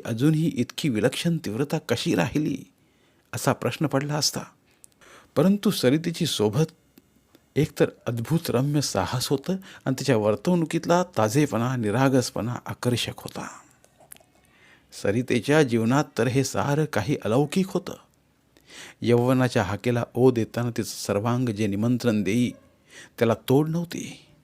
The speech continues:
नवी चेतना, नवे सुखास्वाद यांच्या चेतोहारी अनुभवामुळे उल्हास आपले अनुभव, आपलं वय,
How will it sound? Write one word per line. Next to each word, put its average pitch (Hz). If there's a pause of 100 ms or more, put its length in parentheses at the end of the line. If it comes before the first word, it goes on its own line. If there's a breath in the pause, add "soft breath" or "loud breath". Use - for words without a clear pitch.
(720 loud breath)
नवी 120
चेतना, 110 (260 loud breath)
नवे 131
सुखास्वाद 143 (580)
यांच्या 117 (160)
चेतोहारी 131 (140)
अनुभवामुळे 120
उल्हास 113 (360)
आपले 110
अनुभव, 117 (280)
आपलं 104
वय, 120